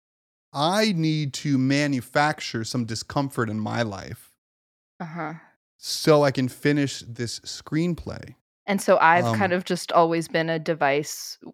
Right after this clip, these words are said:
Speaker 2: by which you were going to manipulate your emotional state to serve your ends, and my personhood doesn't really matter in the long run?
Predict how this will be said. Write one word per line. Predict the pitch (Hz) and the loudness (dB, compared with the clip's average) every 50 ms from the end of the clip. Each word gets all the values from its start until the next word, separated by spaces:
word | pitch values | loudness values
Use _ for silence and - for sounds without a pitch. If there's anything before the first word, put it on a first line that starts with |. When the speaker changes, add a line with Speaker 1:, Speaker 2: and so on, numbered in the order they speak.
| _ _ - | _ _ -10
Speaker 2:
by | 180 - 160 143 151 156 | -2 2 2 4 4 2
which | 156 156 147 - - - | 0 -2 -4 -4 -8 -6
you | 160 151 | -4 -4
were | 151 156 151 | -4 -4 -4
going | 156 151 143 143 | -4 -4 -4 -4
to | 151 | -4
manipulate | 156 156 151 147 147 139 - 147 147 151 143 135 | -4 -4 -4 -4 -4 -4 -2 -2 -2 -2 -2 -2
your | 147 143 | -2 -4
emotional | 143 139 127 127 143 - - 165 160 | -4 -4 -4 -6 -6 -6 -6 -6 -6
state | 165 - - - 170 165 165 160 - - | -6 -8 -4 -2 -2 0 0 -2 -6 -6
to | - 156 139 | -8 -8 -6
serve | - 160 135 139 147 | -4 -4 -4 -4 -4
your | 156 139 131 147 156 147 - | -4 -4 -2 -2 -2 -4 -4
ends, | - 143 131 147 175 185 180 - - - - | -4 -4 -4 -4 -6 -6 -8 -10 -12 -8 -6
and | 151 156 143 143 | -4 -4 -4 -4
my | 139 127 135 | -6 -6 -6
personhood | 135 - 139 131 131 - 131 139 143 143 147 - | -6 -6 -6 -6 -6 -8 -10 -6 -6 -6 -6 -4
doesn't | - 139 131 139 135 131 - _ - | -6 -6 -6 -6 -10 -12 -14 _ -10
really | 147 143 135 135 135 | -8 -8 -6 -6 -6
matter | 131 131 113 110 143 147 | -6 -6 -6 -6 -4 -4
in | 147 147 147 | -4 -4 -4
the | 143 | -6
long | 139 135 135 143 | -6 -6 -8 -6
run? | 160 185 202 214 | -6 -4 -6 -6